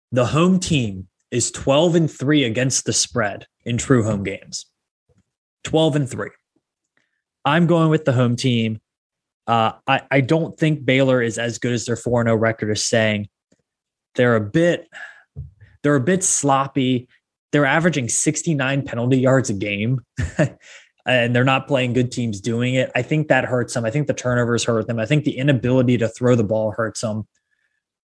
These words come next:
I like Oklahoma State here to win at home at night in Stillwater.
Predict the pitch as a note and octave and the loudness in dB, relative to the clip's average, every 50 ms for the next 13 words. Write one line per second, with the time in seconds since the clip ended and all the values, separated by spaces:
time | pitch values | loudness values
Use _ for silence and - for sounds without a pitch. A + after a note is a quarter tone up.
0 | _ _ _ - B2 B2 C#3 C#3+ C#3+ C3+ B2+ B2+ - - - _ _ _ _ _ | _ _ _ 2 2 4 4 4 4 4 4 2 0 -4 -12 _ _ _ _ _
1 | _ _ - - A#2+ B2+ B2 - C3+ B2 B2+ B2+ B2 A#2+ - - A#2 A2+ A2 G#2+ | _ _ -4 0 0 0 0 0 2 2 2 2 2 0 0 0 0 0 2 2
2 | A#2+ A#2 A2+ G#2+ G#2 G2+ A2 A2 A2+ G#2+ G#2 G#2+ A2 G2+ G2 F#2+ F#2+ F#2 - _ | 2 2 2 2 2 0 0 0 0 0 0 -2 -2 -2 -2 -4 -6 -8 -10 _
3 | _ _ _ _ _ _ _ _ _ - A#2+ B2+ G#2+ F#2+ A2+ A2 G#2+ G#2 G2 F#2+ | _ _ _ _ _ _ _ _ _ 0 2 2 2 2 0 0 0 0 -2 -4
4 | - _ _ _ _ _ _ _ _ _ _ _ _ - - G#2 A2 G#2 - - | -8 _ _ _ _ _ _ _ _ _ _ _ _ -2 -2 0 0 0 -2 -2
5 | - F#2+ F#2 F2+ - - - - - - | -2 -2 -4 -2 -2 -2 -4 -4 -6 -16